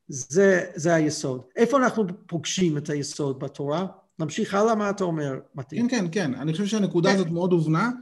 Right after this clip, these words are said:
Speaker 2: יש פה איזשהו רצון, רצון, אה, טוב, שהוא כאילו הלב של כל הסיפור. אני גם,
Speaker 1: כן.
Speaker 2: אגב, מרגיש את זה באופן, לגבי היהדות באופן כללי. אם אתה שואל,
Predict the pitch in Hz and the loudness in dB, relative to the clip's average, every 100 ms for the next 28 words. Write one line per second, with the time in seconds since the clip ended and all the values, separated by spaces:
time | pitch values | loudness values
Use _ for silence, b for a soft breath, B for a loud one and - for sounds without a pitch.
0 | B _ 185 208 262 220 180 175 170 220 | B _ -6 -2 0 0 0 -4 -2 -2
1 | 156 147 - 202 202 202 b b b - | -2 -2 -2 0 -2 -4 b b b -8
2 | 135 135 - 196 196 190 175 160 214 208 | -6 -4 0 2 4 2 0 0 2 2
3 | 196 226 240 - - 151 156 170 220 190 | 2 -4 -12 -16 -10 -4 -2 0 2 4
4 | 156 147 151 196 185 165 135 127 185 175 | 4 4 4 2 0 -2 -2 -2 -2 -2
5 | 151 127 139 104 107 _ _ _ _ _ | -6 -6 -6 -8 -12 _ _ _ _ _
6 | - 214 285 269 196 240 226 208 226 220 | -4 0 0 0 2 2 2 0 0 2
7 | 190 208 220 - 151 151 190 190 151 170 | 2 2 -2 -2 -2 0 0 2 2 0
8 | 175 147 160 170 147 127 135 135 - 170 | 0 0 -2 -4 -4 -4 -4 -4 -6 -6
9 | 214 208 175 160 | -6 -4 -4 -4